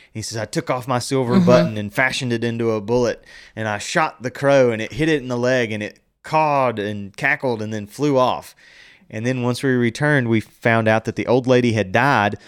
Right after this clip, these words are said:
Speaker 1: from a leg wound. And then they
Speaker 2: And so
Speaker 1: exhumed
Speaker 2: that
Speaker 1: her
Speaker 2: they
Speaker 1: body.
Speaker 2: took the bullet out of her leg, and it was the man's
Speaker 1: Silver
Speaker 2: coat
Speaker 1: button.
Speaker 2: jacket
Speaker 1: Yeah.
Speaker 2: button.
Speaker 1: And that's just a, that's just an old wives' tale that was in the, in the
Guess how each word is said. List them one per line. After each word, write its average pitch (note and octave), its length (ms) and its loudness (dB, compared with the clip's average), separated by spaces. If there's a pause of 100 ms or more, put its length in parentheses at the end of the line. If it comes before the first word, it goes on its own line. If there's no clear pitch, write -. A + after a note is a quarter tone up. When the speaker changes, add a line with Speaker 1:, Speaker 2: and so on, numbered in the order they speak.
(160)
Speaker 1:
from D3 200 2
a D3 60 6
leg D3+ 340 4
wound. G2 600 0 (340)
And B2+ 300 -2
then D3 140 0
they B2+ 260 2
Speaker 2:
And F#3+ 100 4
so G3+ 140 4
Speaker 1:
exhumed G3+ 140 8
Speaker 2:
that F3+ 120 4
Speaker 1:
her - 120 4
Speaker 2:
they F3+ 80 2 (480)
Speaker 1:
body. - 140 -16 (120)
Speaker 2:
took - 200 2
the E3 420 4
bullet F3 520 6 (380)
out F3+ 180 2
of E3+ 180 -2
her D#3+ 140 2
leg, D#3 540 4
and E3 140 0
it D#3 100 -2
was D#3+ 280 -2 (360)
the D#3 400 0 (840)
man's F3 260 4
Speaker 1:
Silver G#2+ 240 4
Speaker 2:
coat G#2+ 120 4
Speaker 1:
button. G2+ 180 4
Speaker 2:
jacket C#3+ 480 -2
Speaker 1:
Yeah. G#2+ 200 0
Speaker 2:
button. D3+ 340 0 (600)
Speaker 1:
And D3 120 0
that's F#3 200 0
just G#3+ 220 -2
a, B2 80 2 (280)
that's E3 300 0
just D#3+ 120 -8
an C3 60 0
old A#2+ 200 4
wives' A2+ 400 2
tale G2 320 0
that F#2+ 160 -2
was G2+ 200 -4
in G2+ 180 -4
the, F#2+ 460 -6
in G2+ 220 -8
the F#2+ 380 -6